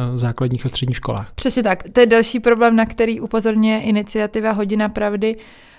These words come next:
Speaker 2: a to ten, že se dneska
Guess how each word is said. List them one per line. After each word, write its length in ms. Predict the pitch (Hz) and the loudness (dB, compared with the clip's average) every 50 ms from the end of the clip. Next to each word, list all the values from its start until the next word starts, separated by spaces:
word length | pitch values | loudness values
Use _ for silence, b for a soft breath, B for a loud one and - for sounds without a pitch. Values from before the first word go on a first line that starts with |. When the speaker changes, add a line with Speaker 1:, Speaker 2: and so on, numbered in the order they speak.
| B B _ | B B _
Speaker 2:
a 60 | - | -4
to 120 | - 233 233 | -2 -2 -2
ten, 480 | 233 - - 226 214 214 220 226 233 | -2 0 4 4 4 6 4 2 0
že 540 | 220 - 226 214 214 208 208 208 214 214 226 - - _ _ - | 0 0 0 2 4 4 4 4 2 0 -2 -6 -12 _ _ -14
se 160 | - - 240 226 | -4 -2 0 2
dneska 640 | 214 220 - - - 233 220 208 202 196 202 - | 2 0 -2 -2 -2 0 2 2 2 2 0 -4